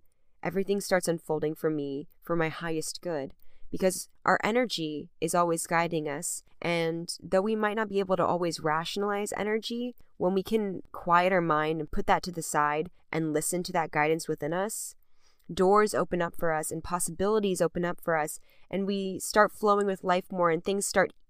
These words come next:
becoming more easy, and we find more ease in life because essentially a lot of <laughs> times I feel that our logical mind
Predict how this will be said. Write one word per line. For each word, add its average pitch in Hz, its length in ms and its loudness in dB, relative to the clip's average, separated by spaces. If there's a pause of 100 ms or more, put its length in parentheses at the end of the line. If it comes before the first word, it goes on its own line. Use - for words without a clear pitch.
(120)
becoming 202 440 -2
more 175 420 4
easy, 190 540 -2
and 147 80 0
we 147 100 0
find 175 260 -2
more 170 240 2
ease 202 300 0
in 165 140 -2
life 147 280 -4
because 170 500 -2 (280)
essentially 233 680 2
a - 80 4
lot 196 200 6
of 247 80 2
<laughs> - 160 0
times 233 200 6
I 196 100 4
feel 214 200 0
that 202 240 2
our 185 300 4 (400)
logical 190 500 6
mind 175 680 2